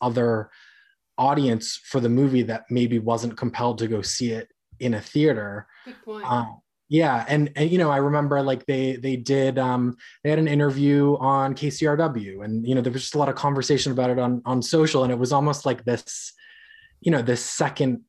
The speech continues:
Speaker 1: uh, you know, this second
Speaker 2: Cage
Speaker 1: release.
Speaker 2: is back in the race. <laughs>
Speaker 1: Yeah.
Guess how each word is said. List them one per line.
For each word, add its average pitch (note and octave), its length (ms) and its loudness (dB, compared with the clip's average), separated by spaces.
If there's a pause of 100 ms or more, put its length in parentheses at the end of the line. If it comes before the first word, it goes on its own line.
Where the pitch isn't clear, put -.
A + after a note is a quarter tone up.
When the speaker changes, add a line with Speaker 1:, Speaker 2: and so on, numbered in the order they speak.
(300)
Speaker 1:
uh, C#3+ 60 -4 (200)
you C#3 120 2
know, A#2+ 60 2
this A#2 200 0
second C#3+ 400 -2
Speaker 2:
Cage A#2 80 -4
Speaker 1:
release. A#2+ 280 0
Speaker 2:
is - 160 -16
back D4+ 340 -10
in F#4+ 200 -12
the D#4+ 220 -10
race. - 880 -8 (180)
<laughs> - 200 -14
Speaker 1:
Yeah. D#3 400 0